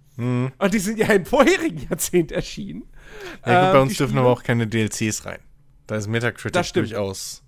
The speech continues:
Speaker 2: Das stimmt. Ja, Metacritic, Blood and Wine, was hat das da zu suchen?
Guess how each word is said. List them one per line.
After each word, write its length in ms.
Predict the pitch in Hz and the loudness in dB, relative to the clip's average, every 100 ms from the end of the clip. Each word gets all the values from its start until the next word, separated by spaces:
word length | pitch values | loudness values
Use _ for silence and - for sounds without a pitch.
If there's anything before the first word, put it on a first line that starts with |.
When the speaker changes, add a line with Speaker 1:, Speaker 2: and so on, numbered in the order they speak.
| - | -4
Speaker 2:
Das 260 | 170 160 - | -2 -2 -4
stimmt. 300 | 170 113 - - _ | -4 -4 -12 -20 _
Ja, 160 | 143 151 | -8 -2
Metacritic, 540 | 196 214 147 151 147 | 0 0 -2 -6 -2
Blood 180 | 175 196 | 0 0
and 100 | 196 | 2
Wine, 300 | 208 185 135 | 4 4 2
was 140 | 139 | -4
hat 80 | 190 | -6
das 100 | 180 | -6
da 140 | 185 175 | -6 -8
zu 120 | 185 | -8
suchen? 360 | 190 156 127 | -10 -10 -12